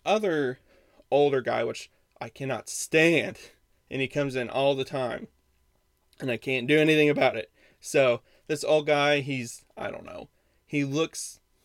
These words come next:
fifty-five to sixty, but he might be closer to forty.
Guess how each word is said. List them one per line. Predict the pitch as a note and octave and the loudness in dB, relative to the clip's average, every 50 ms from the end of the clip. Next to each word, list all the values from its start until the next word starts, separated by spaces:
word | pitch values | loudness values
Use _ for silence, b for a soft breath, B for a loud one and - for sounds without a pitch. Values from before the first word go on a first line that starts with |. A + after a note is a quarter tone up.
| _ _ _ | _ _ _
fifty-five | _ - - D#3+ D3 - - C#3 B2+ - - C3+ C3 C3 B2+ | _ -8 -6 -6 -6 -4 -4 -6 -4 -2 0 0 0 0 -2
to | B2 A2 | -4 -8
sixty, | - - - C3+ - - C3 | -6 -4 -4 -4 -4 -6 -6
but | B2+ C3 B2 | -6 -6 -6
he | A#2+ | -4
might | A#2+ B2+ B2+ B2 | -4 -6 -6 -6
be | - - | -10 -14
closer | - _ - A#2 - - - | -10 _ -12 -12 -12 -14 -16
to | - | -16
forty. | - _ _ - - - - - - - | -16 _ _ -12 -12 -10 -10 -10 -12 -14